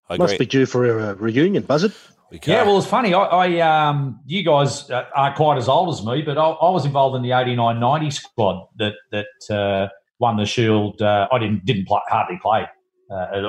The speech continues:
Speaker 3: at all, but, uh, a squad reunion they had a cou-, couple of months ago. Um, and that, that was a, a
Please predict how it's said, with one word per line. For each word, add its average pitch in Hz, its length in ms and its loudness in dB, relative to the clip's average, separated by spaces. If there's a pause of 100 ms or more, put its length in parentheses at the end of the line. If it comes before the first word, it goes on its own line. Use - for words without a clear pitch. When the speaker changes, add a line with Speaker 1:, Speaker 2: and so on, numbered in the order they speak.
(120)
Speaker 3:
at 107 60 0
all, 107 240 2
but, 92 120 -6 (400)
uh, 98 80 -6 (100)
a 101 60 -6
squad 127 320 0
reunion 104 220 -2
they 101 100 0
had 110 160 0
a 95 100 -12 (160)
cou-, 113 140 -2 (200)
couple 104 180 -4
of 95 40 -2
months 127 240 0
ago. 90 260 -2 (320)
Um, 101 540 0 (420)
and 117 140 -2
that, 147 160 -2
that 156 160 0
was 113 180 0
a, 104 140 2
a 110 220 -6